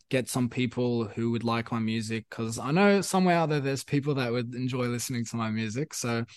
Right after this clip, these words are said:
um, it's just all about writing songs, and hopefully by the end of this ye-, this year,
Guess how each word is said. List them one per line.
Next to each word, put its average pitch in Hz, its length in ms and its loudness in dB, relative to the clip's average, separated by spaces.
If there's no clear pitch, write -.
um, 117 340 2
it's 117 140 -2
just - 200 0
all 151 280 4
about 127 360 2
writing 135 400 4
songs, 127 640 -2
and 120 200 2
hopefully 135 560 0
by 120 180 0
the 123 80 0
end 131 160 -2
of 120 60 -4
this 120 240 -6
ye-, 120 260 -4
this 117 300 -6
year, 113 340 -2